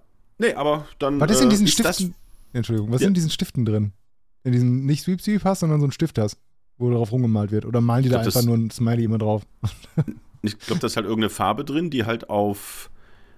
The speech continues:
Speaker 1: ähm,
Speaker 2: Sprengstoff.
Speaker 1: echten Geldscheinen
Speaker 2: Ach so.
Speaker 1: nicht zu sehen ist. Weil die irgendwie besonders beschichtet sind.
Speaker 2: Hm.
Speaker 1: Und auf falschen Scheinen siehst du dann halt was.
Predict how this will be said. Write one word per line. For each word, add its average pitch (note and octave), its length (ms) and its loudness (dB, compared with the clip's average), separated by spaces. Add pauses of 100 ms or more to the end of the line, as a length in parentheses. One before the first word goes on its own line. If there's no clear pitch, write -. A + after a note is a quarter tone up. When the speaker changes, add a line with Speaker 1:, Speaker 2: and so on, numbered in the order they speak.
(260)
Speaker 1:
ähm, F#2 600 0
Speaker 2:
Sprengstoff. A#2+ 520 0
Speaker 1:
echten G#2+ 80 -2
Geldscheinen B2+ 400 0
Speaker 2:
Ach G#2+ 40 2
so. A2 60 2
Speaker 1:
nicht F#2+ 120 -4
zu D3 80 -4
sehen C3+ 220 0
ist. C2+ 260 -8 (680)
Weil E2 80 0
die F2 60 2
irgendwie G2 160 2
besonders A2 260 -4
beschichtet A#2+ 400 -4
sind. C#2+ 200 -6 (640)
Speaker 2:
Hm. G#2+ 480 -4 (1700)
Speaker 1:
Und D#2+ 220 -2
auf D#2+ 180 0
falschen D#2 460 -4
Scheinen C#3+ 300 -4
siehst C3 180 -4
du - 40 -6
dann D#2 140 -4
halt C#2 120 -4
was. C2+ 240 -8